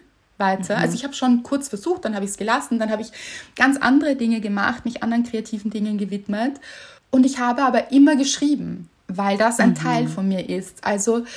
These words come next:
Speaker 1: wenn ihr etwas habt in euch, das euch erfüllt, dann tut es. Und ich glaube
Speaker 2: Ja.
Speaker 1: wirklich daran,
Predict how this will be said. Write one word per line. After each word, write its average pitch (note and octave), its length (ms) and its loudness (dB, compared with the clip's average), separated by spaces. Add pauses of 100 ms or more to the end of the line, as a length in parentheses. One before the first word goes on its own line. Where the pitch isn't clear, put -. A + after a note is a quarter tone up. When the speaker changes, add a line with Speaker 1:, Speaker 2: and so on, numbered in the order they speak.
(440)
Speaker 1:
wenn A#3+ 320 2
ihr C4 180 0
etwas - 500 -6
habt D#4 260 -2
in A3 220 -2
euch, G#3+ 680 -6 (640)
das G#3+ 220 2
euch A3 140 0
erfüllt, B3 460 -2
dann G3 200 0
tut C4 300 -2
es. - 420 -6 (440)
Und A#3+ 140 4
ich A#3+ 100 -2
glaube A#3+ 380 2
Speaker 2:
Ja. G3+ 300 0
Speaker 1:
wirklich C#4+ 420 -2
daran, A#3+ 480 2